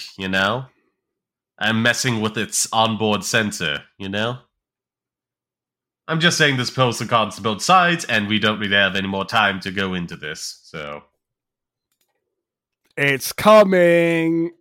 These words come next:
Speaker 2: It's coming. I don't think people are gonna drive in, like,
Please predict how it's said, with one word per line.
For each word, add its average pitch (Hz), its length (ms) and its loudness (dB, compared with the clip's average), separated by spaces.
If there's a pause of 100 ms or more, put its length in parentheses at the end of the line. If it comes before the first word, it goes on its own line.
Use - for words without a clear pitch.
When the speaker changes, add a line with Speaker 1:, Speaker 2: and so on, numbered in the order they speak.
Speaker 2:
It's 135 300 -12
coming. 143 560 -6
I 156 80 0
don't 190 160 2
think 156 240 0
people 131 220 -4
are 117 80 -2
gonna 113 300 -6 (240)
drive 101 300 -8
in, 104 280 -12
like, 104 200 -10